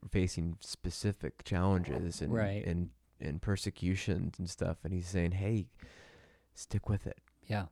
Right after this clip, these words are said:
Speaker 1: Finish this race. Trust God. You know, don't,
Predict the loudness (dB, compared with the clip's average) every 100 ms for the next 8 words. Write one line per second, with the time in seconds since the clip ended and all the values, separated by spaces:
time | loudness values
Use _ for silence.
0 | -4 0 2 2 -4 -4 -4 -4 -8 -2
1 | 0 0 -4 0 0 0 -2 -8 -14 -12
2 | -8 -4 -4 -6 -2 2 2